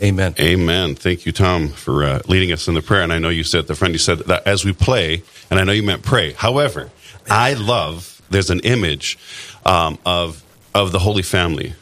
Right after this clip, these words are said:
Speaker 2: where Our, Our Lady is sitting there, and Joseph is standing there kind of in his workshop, and Jesus is holding a, a little bird on his finger. Um, and I kinda feel like,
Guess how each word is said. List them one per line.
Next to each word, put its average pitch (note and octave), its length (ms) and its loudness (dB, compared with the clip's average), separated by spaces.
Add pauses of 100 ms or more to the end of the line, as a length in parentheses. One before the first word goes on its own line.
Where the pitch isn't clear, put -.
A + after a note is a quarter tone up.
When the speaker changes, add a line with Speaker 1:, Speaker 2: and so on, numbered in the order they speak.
Speaker 2:
where F2 480 2 (100)
Our, E2+ 340 0
Our F2 140 0
Lady F#2+ 340 0
is F2 120 0
sitting F2 340 0
there, E2 300 0 (180)
and E2 180 2
Joseph F2+ 380 0
is F2 100 0
standing E2 320 0
there D#2+ 140 0
kind D#2+ 180 -2
of D2+ 140 -2
in D2+ 80 0
his C#2+ 160 -2
workshop, D#2+ 540 0
and D#2 120 0
Jesus D#2 440 0
is D2 140 0
holding E2+ 380 0
a, C#2 140 -2
a E2 80 0
little D#2+ 180 0
bird E2 320 0
on D2 120 -2
his C#2+ 160 -2
finger. - 360 -2 (520)
Um, D#2+ 260 2
and D#2+ 140 -2
I D#2 40 -2
kinda F#2+ 220 -2
feel F2+ 240 -4
like, - 300 -6